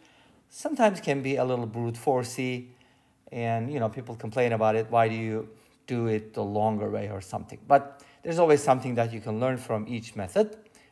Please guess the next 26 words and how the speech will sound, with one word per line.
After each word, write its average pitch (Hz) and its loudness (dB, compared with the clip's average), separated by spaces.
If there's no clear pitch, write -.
I 117 4
hope 107 -2
so. - 6
Let 117 -4
me 117 -6
know 110 0
again 107 -4
what 104 -12
you - -16
think. - -6
So - 6
first 262 2
method 190 2
is 170 -10
gonna 170 0
be 170 0
pretty 285 0
straightforward. 143 0
I'm 147 0
gonna 151 0
go 156 6
ahead 143 2
and 123 0
replace 127 -4
x 123 4
with 113 0